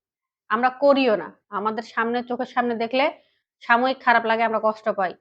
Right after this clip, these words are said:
এই, এর দায় কে নিবে ভাই? কিভাবে নিবেন? কিভাবে এর দায় দিবেন? বলেন, আমাকে বোঝান। আমাদের জীবনের কোনো নিরাপত্তা নেই। সকালবেলা ঘর থেকে যখন বের হবেন, কাজে বের হবেন বা ঘুরতে বের হবেন, শপিং করতে বের হবেন বা যে কোনো কাজে সকালবেলা ঘর থেকে বের হবেন,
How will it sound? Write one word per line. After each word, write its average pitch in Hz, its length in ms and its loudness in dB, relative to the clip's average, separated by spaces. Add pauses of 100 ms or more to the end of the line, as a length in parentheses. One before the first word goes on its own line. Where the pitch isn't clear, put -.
(920)
এই, 349 480 2
এর 262 240 4
দায় 233 320 6
কে 269 240 2
নিবে 220 280 0
ভাই? 185 300 -2 (160)
কিভাবে 339 400 6
নিবেন? 214 360 0 (180)
কিভাবে 247 400 2
এর 214 100 -2
দায় 208 200 4
দিবেন? 185 320 -4
বলেন, 214 260 2
আমাকে 196 240 -6
বোঝান। 196 400 -4 (560)
আমাদের 220 320 -4
জীবনের 294 440 -2
কোনো 349 200 0
নিরাপত্তা 277 560 0
নেই। 185 180 -6 (460)
সকালবেলা 262 420 2
ঘর 240 180 2
থেকে 247 240 -2
যখন 233 320 -2
বের 240 200 2
হবেন, 262 360 2
কাজে 226 260 4
বের 220 180 -2
হবেন 214 300 0
বা 202 160 2 (1300)
ঘুরতে 262 320 6
বের 285 140 8
হবেন, 240 200 4
শপিং 294 340 0
করতে 285 240 0
বের 240 180 2
হবেন 226 260 -2
বা 233 80 0
যে 254 260 2
কোনো 339 180 4
কাজে 247 200 0
সকালবেলা 208 540 -2
ঘর 214 120 -4
থেকে 240 300 -4
বের 247 160 0
হবেন, 311 260 2